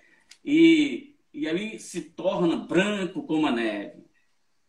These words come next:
Ali ele já responde os dois versículos anteriores. Ele disse, "Um dos que aqui estão não vai provar a morte até que veja o Filho do Homem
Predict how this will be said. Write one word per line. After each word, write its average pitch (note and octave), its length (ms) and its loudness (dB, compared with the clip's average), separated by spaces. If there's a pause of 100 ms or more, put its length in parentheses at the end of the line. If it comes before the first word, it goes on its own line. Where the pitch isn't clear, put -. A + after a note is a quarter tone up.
(600)
Ali C3+ 220 0
ele F3+ 100 -2
já F3 140 -2
responde F#3 960 -2
os D3+ 160 -4
dois E3+ 180 0
versículos F#3 460 -6
anteriores. F#3+ 760 -6
Ele B2+ 140 -10
disse, D#3 200 -4
"Um F3+ 80 0
dos - 140 -8
que - 100 -6
aqui D3+ 140 0
estão D#3 380 0
não G3+ 120 -2
vai D3+ 160 0
provar D3 280 0
a C#3 40 2
morte D3 220 0
até E3 160 -4
que D3 140 -2
veja D3+ 380 0
o E3 40 -8
Filho D#3+ 260 -2
do C#3 180 -2
Homem D#3 340 2